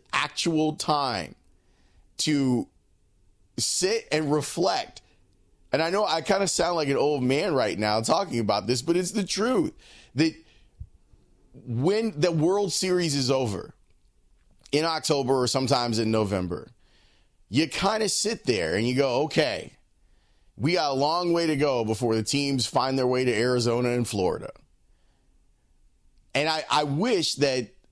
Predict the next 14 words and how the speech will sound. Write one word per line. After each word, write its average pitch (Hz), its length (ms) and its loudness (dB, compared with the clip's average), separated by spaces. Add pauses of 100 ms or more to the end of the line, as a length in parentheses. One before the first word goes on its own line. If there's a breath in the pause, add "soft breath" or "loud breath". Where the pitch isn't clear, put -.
(120)
if, 127 180 0
if 135 140 0
I 165 100 2
had 131 220 -2
one 123 320 0
wish, 95 460 0
it 113 100 2
would 101 200 -2
be 107 200 0
that 98 360 0 (360)
M 127 140 2
L 131 160 0
B 90 460 -4 (680)
would 95 360 -2